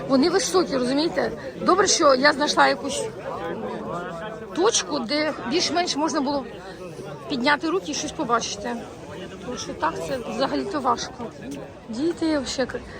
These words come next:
краса. Не треба далеко йти, будь ласка, вже, вже бавляться. Дуже багато людей, знаєте, так і хочеться сісти на узбережжі.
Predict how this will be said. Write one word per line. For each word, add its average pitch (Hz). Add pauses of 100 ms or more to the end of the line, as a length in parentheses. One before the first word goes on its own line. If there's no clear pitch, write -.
(120)
краса. 294
Не 285
треба 330
далеко 311
йти, 262
будь 240
ласка, 233
вже, 240 (800)
вже 254
бавляться. 233
Дуже 233
багато 220
людей, 233
знаєте, 247
так 240
і -
хочеться -
сісти - (120)
на 240
узбережжі. 233